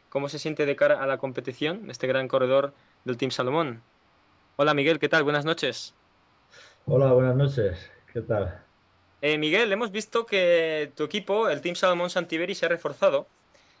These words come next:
Speaker 1: Eh, realmente supongo que estarás contento con tus nuevos compañeros, ¿no? Laura Orgué, Mireia Miró y, e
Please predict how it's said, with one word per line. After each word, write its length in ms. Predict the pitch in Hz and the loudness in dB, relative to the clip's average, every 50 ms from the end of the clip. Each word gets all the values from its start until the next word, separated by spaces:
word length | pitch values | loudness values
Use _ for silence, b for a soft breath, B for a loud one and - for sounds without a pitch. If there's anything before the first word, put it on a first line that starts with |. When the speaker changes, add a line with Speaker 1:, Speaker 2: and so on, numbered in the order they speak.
| b _ - | b _ -2
Speaker 1:
Eh, 160 | 139 143 143 | 0 2 2
realmente 480 | 147 160 170 185 190 185 226 226 220 | 2 2 0 0 -2 -2 -2 -2 -2
supongo 280 | 208 - 160 156 180 202 | -2 -4 -2 0 0 0
que 40 | 226 | 0
estarás 380 | - - 160 170 175 - - _ _ _ _ _ _ | 0 2 2 2 2 0 -6 _ _ _ _ _ _
contento 420 | - 147 139 - 226 233 - 156 | -4 -4 -2 -2 -2 -2 -2 -2
con 100 | 139 143 | -2 -4
tus 140 | 135 151 151 | -4 -4 -4
nuevos 160 | 156 170 160 | -4 -4 -4
compañeros, 500 | - 160 151 - 139 143 180 208 185 147 | -4 -2 -2 0 0 0 2 0 0 0
¿no? 160 | 147 170 196 190 | 0 0 2 2
Laura 420 | 156 151 151 151 151 143 143 139 | 4 4 4 4 4 2 2 0
Orgué, 500 | 123 135 135 135 135 180 196 202 214 220 | -2 -2 -2 -2 -2 -2 -2 -2 -4 -4
Mireia 400 | 202 175 156 139 147 147 143 143 | -6 -4 -2 -2 -2 -2 -2 -2
Miró 400 | 139 139 139 165 190 208 214 202 | -4 -2 0 2 2 2 0 -2
y, 180 | 160 139 135 131 | -4 -6 -6 -6
e 140 | 131 131 | -6 -8